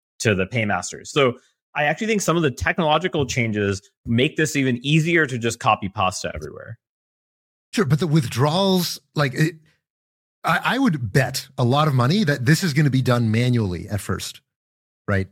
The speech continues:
Speaker 2: That to actually get the, get, you know, get the money withdrawn from, from Lido and get the, you know, the stuff with Maker and not end up paying too much slippage or whatever. Uh, that stuff is gonna be done manually in the beginning because it's just the fastest way to get things off the ground. In which case,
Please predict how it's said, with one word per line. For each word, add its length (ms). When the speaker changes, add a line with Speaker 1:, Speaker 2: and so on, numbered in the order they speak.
Speaker 2:
That 180
to 80
actually 260
get 280
the, 160
get, 280
you 100
know, 60
get 240
the 140
money 220
withdrawn 360
from, 280
from 260
Lido 440
and 100
get 160
the, 60
you 260
know, 80
the 80
stuff 200
with 100
Maker 400
and 180
not 200
end 120
up 100
paying 200
too 80
much 200
slippage 380
or 80
whatever. 500
Uh, 280
that 140
stuff 240
is 80
gonna 180
be 120
done 260
manually 380
in 60
the 60
beginning 360
because 240
it's 80
just 140
the 60
fastest 360
way 80
to 80
get 160
things 140
off 140
the 60
ground. 340
In 120
which 160
case, 280